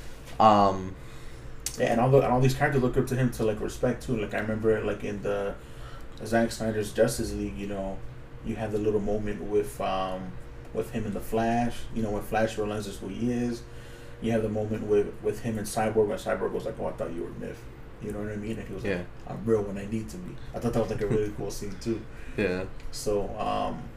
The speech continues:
Speaker 2: so, like, you know, so, like, kinda, like, piggyback on what you're saying, you know, like, there's, um, there's so much that he's done for, like, the universe overall as, like, a whole.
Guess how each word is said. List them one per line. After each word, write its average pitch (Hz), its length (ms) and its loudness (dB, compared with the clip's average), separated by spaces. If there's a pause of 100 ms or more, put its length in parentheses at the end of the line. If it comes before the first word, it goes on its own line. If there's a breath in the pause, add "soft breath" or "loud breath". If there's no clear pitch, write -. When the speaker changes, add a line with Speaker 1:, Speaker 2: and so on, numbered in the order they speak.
(240)
Speaker 2:
so, 120 120 0
like, 113 200 2
you 139 80 0
know, 104 120 2
so, 107 120 -4
like, 110 140 2
kinda, 120 160 0
like, 107 180 -4
piggyback 113 260 2
on 107 160 -4
what - 80 -10
you're 98 100 -4
saying, 107 380 -4
you 101 60 -6
know, 101 200 -4
like, 95 220 -6 (880 loud breath)
there's, 110 340 4
um, 98 280 0 (120)
there's 110 180 2
so 127 140 4
much 120 320 0
that 107 160 4
he's 107 240 0
done 113 300 2
for, - 140 -4
like, 95 200 2
the 101 80 0
universe 101 640 0 (260)
overall 107 580 4
as, 95 160 0
like, 90 160 -2
a 90 80 4
whole. 95 320 4